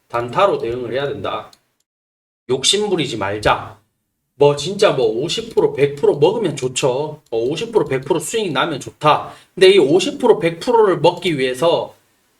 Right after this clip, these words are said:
한 달, 세 달, 뭐 다섯 달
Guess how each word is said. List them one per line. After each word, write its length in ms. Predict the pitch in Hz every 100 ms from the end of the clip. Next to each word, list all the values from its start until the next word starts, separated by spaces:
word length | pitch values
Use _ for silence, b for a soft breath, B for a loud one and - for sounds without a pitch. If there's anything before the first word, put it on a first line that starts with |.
| _
한 300 | - 247 240
달, 300 | 175 113 101 _ -
세 340 | - - 196 202
달, 340 | 196 147 107 _ _ _ _ _ _ _
뭐 540 | 131 135 123 107 107
다섯 320 | 107 175 208 -
달 260 | 117 98